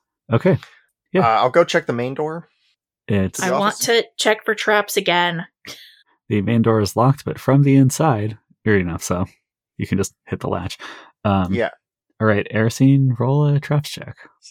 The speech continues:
Speaker 2: I don't think there's gonna be any traps in a normal office.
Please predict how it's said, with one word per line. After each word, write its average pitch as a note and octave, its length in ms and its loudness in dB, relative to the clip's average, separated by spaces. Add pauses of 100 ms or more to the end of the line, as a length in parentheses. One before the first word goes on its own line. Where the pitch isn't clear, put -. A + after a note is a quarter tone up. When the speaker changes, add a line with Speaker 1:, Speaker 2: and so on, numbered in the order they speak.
(160)
Speaker 2:
I D#3+ 80 -14
don't - 140 -18
think - 180 -18
there's F3+ 140 -6
gonna E3+ 140 -4
be E3 60 -2
any C3 100 -6
traps D3+ 480 2
in A#2+ 80 -6
a A#2 60 -6
normal C#3 340 -2
office. D3+ 580 0